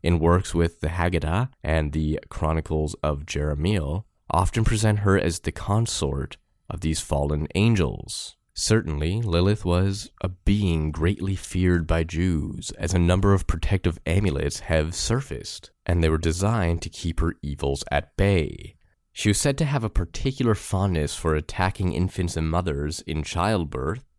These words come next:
and the profusion of Lilith talismans intended to protect these two classes of people certainly attest to this belief. Like her predecessors, the Ardat Lili, Lilith was also thought to attack men, seducing them and luring them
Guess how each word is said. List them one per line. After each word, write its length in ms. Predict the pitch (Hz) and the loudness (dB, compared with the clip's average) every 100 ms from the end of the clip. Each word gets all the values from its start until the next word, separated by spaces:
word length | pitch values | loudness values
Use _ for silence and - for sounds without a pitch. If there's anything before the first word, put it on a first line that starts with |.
| _ _ | _ _
and 140 | 95 | -6
the 40 | 80 | -4
profusion 840 | - 82 - - 113 123 101 82 82 | -2 -4 -4 -6 -4 0 0 0 -2
of 240 | 78 73 - | -4 -6 -6
Lilith 540 | 92 90 101 98 - | -2 0 2 0 -4
talismans 680 | - - 101 110 - 73 73 | -4 0 0 0 0 -2 -2
intended 460 | 73 76 85 85 85 | -4 -2 -2 -2 -2
to 80 | - | -4
protect 500 | 85 - - 117 _ | -6 -4 -4 -4 _
these 380 | 85 78 76 - - | -4 -2 -4 -6 -8
two 240 | - 143 | -2 -2
classes 480 | - 110 110 101 87 | -2 -2 -2 -2 -4
of 100 | 76 | -6
people 460 | - 101 - 71 | -6 -4 -4 -6
certainly 640 | - - 82 80 85 80 - | -6 -4 -4 -2 -4 -6 -6
attest 460 | - - 73 - | -8 -6 -6 -6
to 80 | - | -6
this 180 | 65 64 | -6 -6
belief. 640 | - 73 101 - - - _ _ _ | -4 -2 -2 -4 -12 -18 _ _ _
Like 200 | 87 98 | 0 0
her 100 | 104 | 0
predecessors, 960 | - 120 120 - 76 - 76 107 - - _ - | 0 0 0 0 -2 -2 -2 -4 -6 -16 _ -6
the 200 | 80 - _ _ - | -4 -4 _ _ -4
Ardat 520 | 76 76 76 78 - | -2 2 2 0 -2
Lili, 440 | 76 95 80 78 92 | 0 2 2 0 -2
Lilith 420 | 92 107 127 127 | 2 4 4 2
was 280 | 80 85 82 - | 2 2 0 -2
also 540 | 78 107 - 87 78 80 | 2 2 2 2 4 2
thought 320 | - 78 85 | 2 0 0
to 80 | 90 | -4
attack 380 | 87 82 78 | -2 -2 -2
men, 440 | 87 101 95 78 90 | -2 0 2 2 -2
seducing 600 | - 113 127 170 - 101 | -2 -2 2 2 2 -2
them 260 | 76 90 120 | -2 -4 -4
and 240 | 90 110 | -4 -2
luring 460 | 107 90 104 101 92 | -2 0 0 -2 -4
them 280 | 76 71 | -6 -8